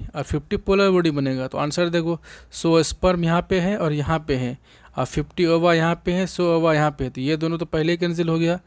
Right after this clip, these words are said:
तो आंसर ए हो जाएगा। नेक्स्ट देखो,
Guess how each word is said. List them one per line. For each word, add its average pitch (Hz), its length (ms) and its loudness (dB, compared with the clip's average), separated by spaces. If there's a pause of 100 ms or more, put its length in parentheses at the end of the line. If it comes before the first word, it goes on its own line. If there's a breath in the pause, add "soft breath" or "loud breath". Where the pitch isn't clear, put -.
(380 loud breath)
तो - 120 -6
आंसर 151 460 0
ए 143 120 0
हो 127 160 2
जाएगा। 120 380 -6 (4000 soft breath)
नेक्स्ट 147 280 0
देखो, 135 300 -4